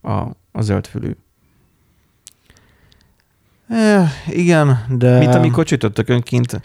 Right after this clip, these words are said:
Speaker 1: cségózunk, és én is belépek valami csoportba,
Speaker 2: <laughs>
Speaker 1: én vagyok a, nagyjából az első között, aki, akit lelőnek.
Speaker 2: Igen, csak itt ez, ez, tudod, elv.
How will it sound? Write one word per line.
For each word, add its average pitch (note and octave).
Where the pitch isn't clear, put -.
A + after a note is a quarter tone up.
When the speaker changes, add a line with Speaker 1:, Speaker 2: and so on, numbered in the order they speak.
Speaker 1:
cségózunk, C#3+
és -
én B2+
is A2
belépek G#2+
valami G2+
csoportba, C#3+
Speaker 2:
<laughs> -
Speaker 1:
én C3+
vagyok G#2+
a, A2+
nagyjából G#2
az G#2
első G#2
között, G2
aki, -
akit A2+
lelőnek. -
Speaker 2:
Igen, G3
csak D#3
itt C#3
ez, C3
ez, A#2+
tudod, A#2+
elv. F#2